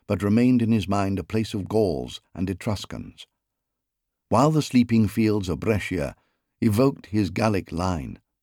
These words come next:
the summers he spent in his family villa on nearby Sirmio, Sirmione, an attractive peninsula on Lake Garda, tended to carry him back into the arms of his ancient ancestors.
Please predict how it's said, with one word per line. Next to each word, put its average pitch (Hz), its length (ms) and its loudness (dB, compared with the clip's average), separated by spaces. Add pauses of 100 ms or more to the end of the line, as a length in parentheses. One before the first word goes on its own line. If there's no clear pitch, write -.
(280)
the 117 100 0
summers 135 440 2
he 104 100 0
spent 98 420 -4
in 92 120 -2
his 95 140 0
family 95 380 0
villa 87 420 -2 (340)
on 95 180 4
nearby 104 420 4
Sirmio, 80 720 -2 (240)
Sirmione, 76 720 -2 (640)
an 107 100 4
attractive 120 520 2
peninsula 101 680 2
on 78 180 0
Lake 95 220 -2
Garda, 64 540 -4 (720)
tended 139 340 4
to 156 80 -2
carry 107 340 0
him 107 180 2
back 80 300 0
into 101 200 0
the 104 140 -2
arms 76 440 0
of 67 80 -8
his 87 160 -2
ancient 82 480 -4
ancestors. 69 800 -8